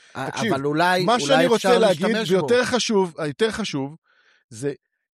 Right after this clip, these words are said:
Speaker 1: אני צחקתי,
Speaker 2: capability
Speaker 1: כמובן.
Speaker 2: כזה גדול ומשמעותי, כמו מיתוס, שבאמת עושה, ו-, וכמות הסיפורים שרצים עליו באינטרנט היא באמת משהו לא הגיוני.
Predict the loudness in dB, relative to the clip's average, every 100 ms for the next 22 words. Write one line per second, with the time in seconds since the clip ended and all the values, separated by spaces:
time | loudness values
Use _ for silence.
0 | _ _ _ -6 -2 -2 -2 -2 -4 -4
1 | -6 -8 -8 -4 -4 0 0 0 0 0
2 | 0 0 -2 -4 -8 -8 -8 -10 -10 _
3 | _ _ _ _ _ _ _ -20 -10 -6
4 | -2 -2 -4 -8 -10 -18 _ _ _ _
5 | _ -8 -4 -2 0 0 -2 -6 _ _
6 | _ _ _ _ _ _ _ _ -14 -4
7 | 0 2 0 -4 -8 -8 -6 -4 -2 -2
8 | -4 -4 0 0 0 -2 -2 -2 -2 -2
9 | -6 -6 -4 -4 -4 -4 -4 -4 -6 -2
10 | -2 -4 -4 -4 -4 -2 -2 -2 -4 -6
11 | -6